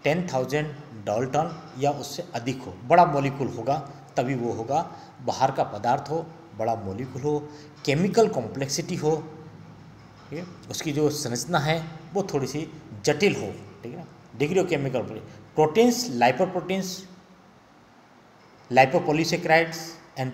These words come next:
polysaccharide are good example of antigens।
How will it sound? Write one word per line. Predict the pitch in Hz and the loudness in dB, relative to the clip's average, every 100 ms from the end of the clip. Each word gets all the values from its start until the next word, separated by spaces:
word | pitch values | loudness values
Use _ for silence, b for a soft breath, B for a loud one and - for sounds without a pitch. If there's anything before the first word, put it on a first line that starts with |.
| 113 | -2
polysaccharide | 143 151 160 151 160 160 - - 131 | -2 0 0 4 2 2 -10 -10 4
are | 131 147 147 - - - - - 101 101 | 6 6 4 -6 -14 -20 -20 -20 -10 4
good | 208 | 4
example | - 123 110 117 110 117 | 4 -4 -6 -8 -8 -8
of | 117 | -10
antigens। | 120 - - - 80 - - - | -10 -18 -20 -20 -18 -18 -12 -12